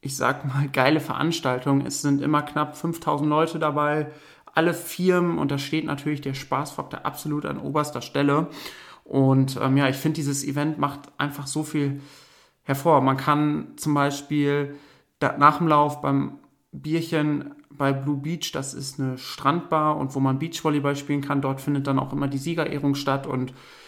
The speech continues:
ja, ich hab da jetzt schon dreimal mitgemacht und es ist eine mega coole Atmosphäre. Man trifft natürlich viele Leute,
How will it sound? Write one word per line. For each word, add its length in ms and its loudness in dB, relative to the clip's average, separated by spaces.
ja, 60 2
ich 120 -2
hab 140 -4
da 100 0
jetzt 240 -2
schon 240 0
dreimal 360 4
mitgemacht 640 -2
und 260 -4
es 180 -8
ist 400 -6
eine 160 -2
mega 440 0
coole 260 -2
Atmosphäre. 540 -4
Man 180 2
trifft 260 -8
natürlich 380 -6
viele 280 -2
Leute, 380 0